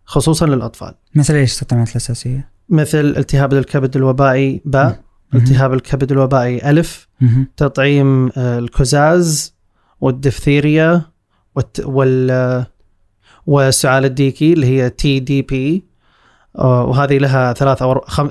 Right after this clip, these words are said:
Speaker 1: تصل إلى خمس جرعات على، على مدى السنة، الست سنوات الأولى في، للطفل. آه، منها أيضًا
Speaker 2: الحصبة الألمانية ممكن؟
Speaker 1: الحصبة اللي هي المامس والميزلز والروبيلا، إم إم آر.
Speaker 2: إم إم آر.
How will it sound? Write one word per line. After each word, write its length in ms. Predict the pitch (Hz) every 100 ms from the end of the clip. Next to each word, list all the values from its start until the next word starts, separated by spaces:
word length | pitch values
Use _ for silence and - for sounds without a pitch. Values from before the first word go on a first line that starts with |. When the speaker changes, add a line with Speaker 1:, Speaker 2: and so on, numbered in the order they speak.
| -
Speaker 1:
تصل 260 | - 156 147
إلى 120 | 143
خمس 220 | 131 135
جرعات 480 | - - 127 135 -
على، 140 | 123 131
على 360 | 123 117 123
مدى 200 | 127 127
السنة، 380 | 123 120 - 135
الست 340 | - - 147
سنوات 400 | - 143 131 127
الأولى 240 | 127 127 127
في، 160 | - 131
للطفل. 560 | 120 - 123 160 202 _ _ - - _ _ -
آه، 260 | 131 123
منها 420 | 123 139 131 139 139
أيضًا 380 | 139 127 139
Speaker 2:
الحصبة 640 | 135 135 135 - 135 - 135
الألمانية 600 | 123 123 117 113 120 131
ممكن؟ 260 | 120 -
Speaker 1:
الحصبة 420 | 151 - 143 - 160
اللي 120 | 165
هي 280 | 175 175 170
المامس 640 | 160 160 156 156 175 160
والميزلز 580 | 143 135 147 151 165 151
والروبيلا، 600 | 135 135 127 123 120 143
إم 120 | 139
إم 140 | 135 127
آر. 160 | 117
Speaker 2:
إم 100 | 135
إم 120 | 123
آر. 220 | 113 120